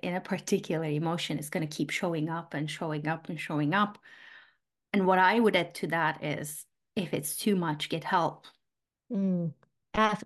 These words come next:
Speaker 2: absolutely. Absolutely. You can't get out from under it. There's so much, there's so much resource. I mean,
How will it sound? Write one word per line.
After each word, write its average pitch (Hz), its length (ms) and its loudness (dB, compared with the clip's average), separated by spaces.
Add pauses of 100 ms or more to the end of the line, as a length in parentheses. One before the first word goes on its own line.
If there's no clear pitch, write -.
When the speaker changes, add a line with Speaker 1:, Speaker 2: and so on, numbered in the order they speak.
Speaker 2:
absolutely. 165 1160 0 (300)
Absolutely. 165 800 2 (880)
You 185 80 2
can't 190 320 2
get 185 140 2
out 165 260 4
from 175 180 -2
under 170 220 0
it. 170 260 0 (160)
There's 180 200 0
so - 480 4
much, 196 320 6 (220)
there's 233 200 4
so 208 180 4
much 202 240 4
resource. 180 800 0 (1120)
I 180 140 0
mean, 170 420 2